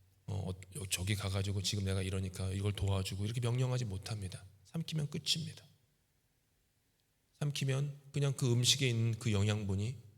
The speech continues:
좋건 영양분 혹은 안 좋은 것이건 독소이건 그것이 그냥 내 몸 안에서 역사하게 둘 수밖에 없는 것. 그 삼-, 먹-, 먹고 삼키는 것은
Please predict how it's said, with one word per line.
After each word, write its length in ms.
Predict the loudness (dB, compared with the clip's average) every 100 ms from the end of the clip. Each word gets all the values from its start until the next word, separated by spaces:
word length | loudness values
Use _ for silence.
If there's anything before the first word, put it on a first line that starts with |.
| -20 _ _
좋건 460 | -2 0 2 0 -2 -4 -16 -4
영양분 480 | 2 4 4 2 -2
혹은 260 | 0 -2 -2 -8 -2
안 180 | 2 4
좋은 200 | 4 2
것이건 360 | 0 -2 -2
독소이건 600 | 0 0 2 0 0 -4 -8 -12 -20 -20 _ _
그것이 280 | 0 2 2
그냥 320 | 0 0 -4 -10 -18 -18 -4
내 100 | 0
몸 200 | 2 2
안에서 380 | 0 -2 -6 -8 -16 -20 -8
역사하게 1300 | -6 -2 -2 -2 -4 -8 -20 -20 _ _ -6 -4 -4 -2
둘 120 | 0
수밖에 540 | 0 -2 -6 -8 -10 -12 -20 -12
없는 360 | -6 -4 -2 -6
것. 140 | -8 -14 -20 -20 _
그 80 | -2
삼-, 240 | 2 2 0 -2
먹-, 300 | -4 -4 -2
먹고 600 | 0 0 -2 2 2 0 -10 -6
삼키는 480 | 0 0 2 2 2
것은 380 | 2 2 0